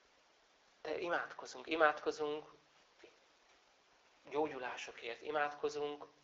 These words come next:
ajándékokért, imádkozunk a lélek ajándékaiért, hogy adja az Isten, munkálkodjon közöttünk, hogy, hogy, hogy ezeket a, ezeket a karizmákat Isten, ö, adja nekünk, és,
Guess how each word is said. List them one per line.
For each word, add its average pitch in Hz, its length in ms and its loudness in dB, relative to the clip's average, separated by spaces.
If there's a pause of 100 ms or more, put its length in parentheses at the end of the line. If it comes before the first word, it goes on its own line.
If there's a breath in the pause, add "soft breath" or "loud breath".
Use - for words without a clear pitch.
ajándékokért, 131 960 -2
imádkozunk 151 640 0
a 147 40 4
lélek 147 540 2 (240 loud breath)
ajándékaiért, 127 920 2
hogy 135 200 -6 (340 loud breath)
adja 165 400 4
az 147 260 2
Isten, 147 420 -2
munkálkodjon 147 720 -2
közöttünk, 135 800 -6 (720 loud breath)
hogy, 143 360 8
hogy, 143 360 -2
hogy 151 160 0
ezeket 160 400 2
a, - 320 -6
ezeket 156 380 0
a 151 300 -2
karizmákat 151 760 -4
Isten, 139 440 -4 (400)
ö, 143 40 -10 (200)
adja 170 320 -4
nekünk, 127 420 -10
és, 143 380 -6